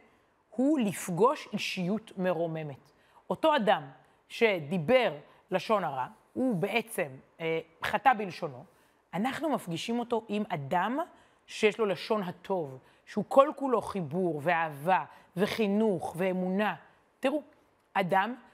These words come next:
"והיה ואור בשרו לנגע צרעת", ברגע שהצרעת הזאת מופיעה, והובא אל אהרון הכהן, או אל אחד מבניו הכהנים. אהרון הכהן זה הדמות הכי מחברת, הכי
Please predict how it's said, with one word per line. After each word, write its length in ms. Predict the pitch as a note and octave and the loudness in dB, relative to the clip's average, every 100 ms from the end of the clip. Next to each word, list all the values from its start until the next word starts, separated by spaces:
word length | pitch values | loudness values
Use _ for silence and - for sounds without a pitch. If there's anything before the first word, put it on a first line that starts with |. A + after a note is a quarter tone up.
| _ - | _ -2
"והיה 220 | F#3 B3 A3 | 2 2 4
ואור 360 | A3+ - C4+ | 2 4 4
בשרו 480 | A#3 A#3+ - F#3 A3 | 4 0 0 2 2
לנגע 360 | G3+ F#3+ G3+ F#3 | 2 0 0 -2
צרעת", 480 | - D#3+ C#3+ F3+ | 0 0 2 0
ברגע 300 | E3+ G3+ B3 | 2 2 0
שהצרעת 600 | A#3+ G3+ - - G3 A#3 F#3 | 0 -4 -4 0 2 2 2
הזאת 140 | F#3+ | -4
מופיעה, 480 | F#3 - - - D3+ - _ _ _ - | -4 -6 -8 -6 -8 -10 _ _ _ -2
והובא 400 | F3+ G#3 F3+ C#4+ | 0 2 6 6
אל 140 | D4 | 6
אהרון 340 | B3+ A3 A#3+ | 4 4 2
הכהן, 380 | B3 B3 A3 G#3+ F#3+ | 0 0 0 0 2
או 120 | B3+ D4+ | 6 6
אל 120 | D4+ | 6
אחד 240 | B3 C#4+ C#4 | 2 2 2
מבניו 340 | A3+ A3+ A3+ | 0 2 0
הכהנים. 380 | A3 G#3+ G3+ F#3+ | 0 0 0 0
אהרון 220 | F3 B3 | 0 0
הכהן 260 | C4 B3 A#3+ | 0 0 0
זה 80 | G3 | -2
הדמות 400 | F3 F3 B3+ - | -2 0 0 -2
הכי 200 | - C4 | -6 -2
מחברת, 640 | B3+ - F#3+ G3 E3+ E3 | -2 -2 -2 0 -2 -6
הכי 240 | G#3 B3+ | -4 -4